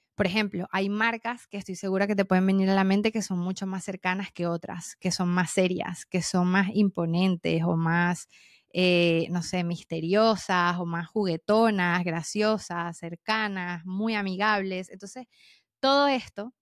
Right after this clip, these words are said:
el community manager tiene que tenerlo demasiado aprendido y básicamente se tiene que convertir en esa marca, ¿no?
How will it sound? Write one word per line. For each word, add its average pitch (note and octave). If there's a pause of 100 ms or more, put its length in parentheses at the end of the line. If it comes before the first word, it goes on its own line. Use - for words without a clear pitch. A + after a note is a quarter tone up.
(140)
el F#3+
community G3+
manager G3 (200)
tiene G3
que A#3
tenerlo G3 (100)
demasiado G3
aprendido A3
y G#3+
básicamente A3+
se A#3
tiene G3
que G#3+
convertir G3+
en F#3
esa F3+
marca, F3+
¿no? G#3+